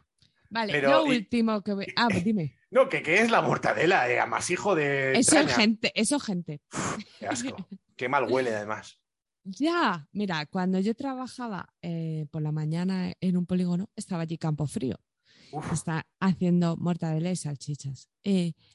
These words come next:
Speaker 1: no podía darme más puto
Speaker 2: Joder,
Speaker 1: asco.
Speaker 2: claro, asqueroso.
Speaker 1: Pero si me hubieran dado una barra, habría hecho am, am, am, am, am, am, am.
Speaker 2: <laughs> Una barra de esas de las malas.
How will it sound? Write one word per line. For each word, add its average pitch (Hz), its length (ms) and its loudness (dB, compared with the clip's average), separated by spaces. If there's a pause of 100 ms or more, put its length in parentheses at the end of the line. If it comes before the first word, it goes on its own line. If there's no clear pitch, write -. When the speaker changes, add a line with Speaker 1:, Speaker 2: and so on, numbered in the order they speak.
Speaker 1:
no 233 200 4
podía 285 460 0
darme 262 360 -2
más 247 280 -6
puto 190 260 0
Speaker 2:
Joder, 185 140 4
Speaker 1:
asco. 170 220 0
Speaker 2:
claro, 107 220 0
asqueroso. 101 340 -8
Speaker 1:
Pero 247 200 2
si 285 200 -2
me 269 120 -2
hubieran 277 560 -4
dado 285 260 -2
una 294 200 -2
barra, 269 360 -4
habría 214 260 -2
hecho 190 180 -8
am, 214 240 0
am, 220 200 -4
am, 233 140 -2
am, - 100 -2
am, 254 440 8
am, 277 160 8
am. 254 140 8
Speaker 2:
<laughs> 269 100 4 (3250)
Una 208 220 8
barra 190 300 8
de 190 100 8
esas 190 240 4
de 180 100 6
las 147 240 4
malas. 151 420 4